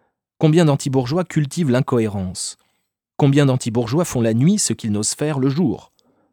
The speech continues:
Combien d'anti-bourgeois critiquent la religion, mais agissent et s'expriment comme d'authentiques curés,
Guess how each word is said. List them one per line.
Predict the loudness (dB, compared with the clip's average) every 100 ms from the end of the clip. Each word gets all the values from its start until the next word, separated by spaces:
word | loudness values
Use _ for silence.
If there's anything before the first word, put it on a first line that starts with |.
| _
Combien | 0 2 4 2
d'anti-bourgeois | 2 -2 -4 -2 0 -2
critiquent | -2 -8 -8 -4
la | -2
religion, | -2 -4 -4 -4 -4 -8 _ _ -6
mais | -6
agissent | -2 -2 0 -2 -2
et | -2
s'expriment | -4 -4 -6 -4 -2 0
comme | 0
d'authentiques | 2 2 2 -2 -6 -6
curés, | -4 -2 -6